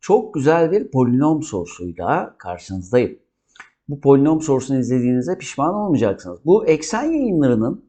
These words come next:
eski bir testinden alınmış bir soru. Bayağı eski bir test. Öncelikle ama ne yapıyoruz? Kanalıma abone oluyoruz ve videolarımı beğeniyoruz. İkinci olarak da hemen soruyu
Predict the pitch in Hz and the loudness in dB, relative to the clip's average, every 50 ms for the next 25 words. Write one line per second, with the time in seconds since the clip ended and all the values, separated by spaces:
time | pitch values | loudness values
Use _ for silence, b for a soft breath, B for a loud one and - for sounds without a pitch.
0 | _ - 127 139 135 - - - - 226 180 175 226 247 - - 151 147 143 143 | _ 0 0 0 0 -2 -6 -6 -4 -2 -2 -2 -2 -4 -6 -4 -4 -4 -4 -4
1 | 143 - 165 160 160 175 185 170 135 107 92 80 69 - - - - - 69 - | -4 -2 -2 0 0 0 0 0 0 -2 -2 -4 -6 -12 -18 -20 -20 -20 -20 -14
2 | - 85 80 90 - 156 175 151 117 131 143 117 - - - - 113 - - _ | -12 -10 -10 -4 -2 0 0 0 2 2 0 0 -2 -4 -8 -10 -10 -10 -12 _
3 | _ - 160 - - - _ _ B B B B B B B B B B B B | _ -6 -6 -6 -8 -12 _ _ B B B B B B B B B B B B
4 | _ _ _ _ _ _ _ _ _ _ - 156 160 196 - 240 247 254 240 - | _ _ _ _ _ _ _ _ _ _ 4 4 4 6 4 0 -2 0 0 -2
5 | 214 208 202 202 202 - 180 165 170 - 156 175 240 240 - - - 190 190 190 | 0 0 0 0 2 2 2 2 0 0 -2 -2 -2 -6 -6 -6 -4 -2 0 0
6 | 185 175 165 143 139 - 156 175 180 185 175 170 156 143 135 139 139 139 156 165 | 0 2 2 2 2 2 2 0 0 0 2 2 2 4 4 4 4 4 4 2
7 | 156 147 139 143 147 175 170 151 139 135 135 139 127 190 151 139 131 135 135 135 | 0 0 0 0 0 0 2 4 4 4 4 4 2 0 2 2 4 4 4 4
8 | 120 101 87 - - - - _ - - - - 139 151 147 233 285 349 359 302 | 2 2 0 -2 -8 -16 -18 _ -18 -12 -2 0 2 2 2 0 0 2 2 4
9 | - 139 - - - - - - - - _ _ _ _ _ - 269 330 302 226 | 4 2 0 0 -2 -4 -4 -4 -4 -10 _ _ _ _ _ -6 -2 0 0 2
10 | 147 123 117 - - - 208 190 165 180 214 254 - | 0 0 -2 -2 0 0 2 2 2 0 -2 -4 -6